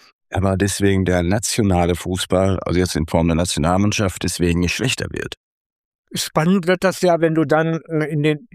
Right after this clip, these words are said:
Speaker 2: in den jetzigen Liga-Fußball reingehst. Bin ja mit meiner Mannschaft jetzt in der vierten Liga und da wird also tatsächlich noch Kick and Rush gespielt. Das ist manchmal schrecklich anzusehen. Ähm,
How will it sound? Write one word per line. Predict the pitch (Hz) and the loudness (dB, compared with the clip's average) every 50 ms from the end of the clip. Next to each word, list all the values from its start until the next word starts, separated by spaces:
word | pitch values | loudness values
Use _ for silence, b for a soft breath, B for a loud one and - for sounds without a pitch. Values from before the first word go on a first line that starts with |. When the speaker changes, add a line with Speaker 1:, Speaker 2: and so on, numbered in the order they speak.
| - | -14
Speaker 2:
in | - 185 151 | -8 -4 -2
den | 147 143 | -2 0
jetzigen | 147 156 180 - - 220 202 185 165 | 0 0 0 -2 -2 -2 0 0 0
Liga-Fußball | 156 151 190 190 196 180 - - 185 180 _ - 151 139 | 0 0 0 0 0 0 0 -2 -8 -6 _ 0 0 0
reingehst. | 135 131 135 147 170 202 226 233 240 233 208 - _ _ _ _ _ _ _ _ _ _ _ _ | 0 0 0 0 0 -2 -2 -2 -4 -4 -6 -10 _ _ _ _ _ _ _ _ _ _ _ _
Bin | - 151 156 | -2 0 2
ja | 170 | 2
mit | 165 156 156 135 | 2 2 0 0
meiner | 151 151 170 180 185 | 0 0 2 2 2
Mannschaft | 175 170 180 190 - 190 190 180 - - | 0 0 -2 -2 0 0 0 -2 -2 -2
jetzt | 170 165 - - | -2 -2 -2 -2
in | 170 156 | -4 -2
der | 156 143 | -2 -4
vierten | - - 165 180 208 - 233 214 | -4 -2 -2 -2 0 0 0 -2
Liga | 196 220 220 208 220 226 240 233 220 _ _ _ _ _ _ _ _ _ _ _ _ _ _ | -2 -2 -2 0 0 0 0 -2 -6 _ _ _ _ _ _ _ _ _ _ _ _ _ _
und | - 185 170 175 180 175 156 147 | -2 0 0 2 0 0 0 0
da | 147 143 147 139 | 0 0 2 0
wird | 151 147 - | -2 -2 0
also | 160 180 156 175 | 0 -2 0 0
tatsächlich | 156 - 151 151 135 165 170 175 208 180 | 0 0 -2 -2 0 0 0 2 2 2
noch | 190 185 175 | 2 0 0
Kick | - - 190 - | 0 -2 -2 0
and | 202 160 139 | 0 2 2
Rush | 147 175 - - | 2 0 0 -2
gespielt. | - 214 - - - 214 220 226 254 247 - - _ _ _ _ _ _ _ _ _ _ _ | -4 -6 -6 -4 -4 -2 -2 -2 -2 -4 -6 -12 _ _ _ _ _ _ _ _ _ _ _
Das | - 151 139 | -2 -2 0
ist | 190 175 139 | 0 0 0
manchmal | 160 180 175 - 196 180 | 0 0 0 2 0 0
schrecklich | - - - 196 196 - 233 170 165 | 0 0 -2 -2 0 0 0 0 0
anzusehen. | 151 170 180 - 214 202 180 202 202 220 240 247 220 - _ _ _ _ _ _ _ _ - | 0 0 0 0 -2 -2 0 0 0 2 0 0 -2 -6 _ _ _ _ _ _ _ _ -6
Ähm, | 165 156 160 160 160 151 | -2 0 0 0 0 -2